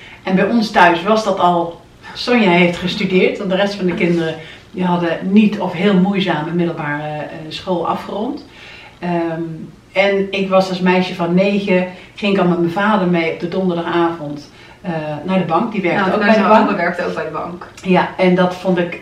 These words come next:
Speaker 1: zo ontzettend leuk altijd om, nou ja, achter de, de balie te werken en met mensen te werken en die typemachine, want het was toen nog echt alleen de handtypemachine. Ik vond het geweldig.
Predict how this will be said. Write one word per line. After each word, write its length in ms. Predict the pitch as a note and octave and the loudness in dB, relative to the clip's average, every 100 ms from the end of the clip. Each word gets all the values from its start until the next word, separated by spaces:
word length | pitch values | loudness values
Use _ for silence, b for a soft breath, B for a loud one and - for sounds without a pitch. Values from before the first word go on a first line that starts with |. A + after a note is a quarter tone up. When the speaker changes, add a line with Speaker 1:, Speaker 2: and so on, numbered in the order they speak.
| F#3 | -10
Speaker 1:
zo 280 | - G3 A3 G3 | -2 2 2 0
ontzettend 460 | F#3 - F3 F3 E3+ | -4 -6 -6 -4 -4
leuk 340 | E3+ F3 F#3+ | 0 0 0
altijd 440 | F3+ E3+ D#3+ D#3+ | -2 -2 -4 -4
om, 60 | D3+ C#3+ B B B | -8 -12 B B B
nou 140 | E3+ E3+ | -8 -6
ja, 140 | E3+ - | -6 -10
achter 260 | - F3+ | -10 -8
de, 140 | E3 E3 D#3 D3+ | -6 -4 -6 -8
de 60 | |
balie 400 | D3 D3+ F3+ F#3+ | -4 0 2 2
te 140 | F3 E3+ | 0 -2
werken 800 | E3 D#3+ D#3 - D#3 D3+ D3+ - | -4 -4 -6 -6 -6 -4 -6 -6
en 200 | D3+ D3 | -8 -8
met 160 | D3 D3 | -8 -2
mensen 340 | F3+ F#3 - | 0 0 -2
te 100 | F3+ | -8
werken 600 | E3+ D#3+ D3+ D3+ F3 D#3 D#3 | -8 -6 -6 -8 -8 -8 -10
en 120 | D3 | -10
die 140 | F3 | -10
typemachine, 560 | - G#3 G3 G3 G#3 G3+ | -10 -8 -6 -4 -4 -2
want 200 | E3+ E3+ | -2 -4
het 100 | E3+ | 0
was 220 | F#3 F3+ | 0 0
toen 160 | G3 F#3+ | 0 2
nog 160 | F3 - B B - | 2 -2 B B -10
echt 200 | F3+ F3+ | -6 -2
alleen 200 | E3 D3 | -2 -2
de 60 | |
handtypemachine. 800 | C#3 - A3 A3 G#3 G3 G3+ F#3 | -2 -4 -4 -6 -8 -8 -4 -6
Ik 80 | F#3 | -6
vond 160 | - G3+ | -6 -6
het 100 | F#3+ | -6
geweldig. 500 | - F3 F#3 F3 | -4 0 0 0